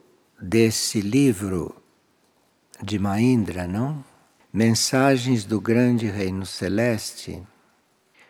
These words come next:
nós lemos que as leis superiores, isto é, leis superiores são aquelas leis de outros planos, não do plano onde nós vivemos. Aqui neste plano,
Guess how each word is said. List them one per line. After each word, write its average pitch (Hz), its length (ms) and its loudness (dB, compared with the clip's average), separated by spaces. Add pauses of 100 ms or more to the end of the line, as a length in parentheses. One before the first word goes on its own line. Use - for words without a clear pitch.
(340)
nós 135 320 4
lemos 160 540 4
que 104 760 0 (480)
as 120 300 0
leis 160 380 4
superiores, 117 1500 0 (340)
isto - 280 -2
é, 90 180 -2
leis 160 300 2
superiores 120 960 2 (260)
são 139 240 0
aquelas 135 460 0
leis 139 260 2
de 123 160 4
outros 151 460 2
planos, 127 920 0
não 156 460 0
do 143 140 0
plano 139 420 0
onde 131 180 0
nós 127 300 2
vivemos. 101 800 -4 (480)
Aqui - 200 -2
neste 151 340 -2
plano, 170 640 4